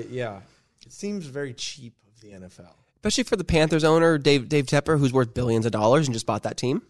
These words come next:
Speaker 1: Well, it's like your money is made from these players, too, and especially from, like, not always from doing well, but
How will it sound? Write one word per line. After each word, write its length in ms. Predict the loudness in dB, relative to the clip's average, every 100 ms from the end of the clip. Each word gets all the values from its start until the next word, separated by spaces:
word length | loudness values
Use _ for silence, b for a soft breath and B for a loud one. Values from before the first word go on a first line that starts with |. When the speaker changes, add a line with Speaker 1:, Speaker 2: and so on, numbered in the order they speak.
| _ _ _
Speaker 1:
Well, 160 | -14 -14
it's 140 | -10
like 240 | -6 -6 -8 _
your 160 | -8 -6
money 380 | -4 -4 -2 -4
is 140 | -6
made 340 | -4 -4 -4 -10
from 320 | -6 -6 -4
these 180 | -6 -6
players, 540 | -10 -8 -6 -6 -8 -10
too, 260 | -8 -6
and 80 | -8
especially 420 | -12 -10 -10 -10 -12
from, 240 | -10 -8
like, 200 | -8 -10 -16 b b
not 140 | -4 0
always 320 | 2 0 -2
from 180 | -6 -8
doing 340 | -6 -6 -6
well, 240 | -6 -6 -6
but 280 | -6 -8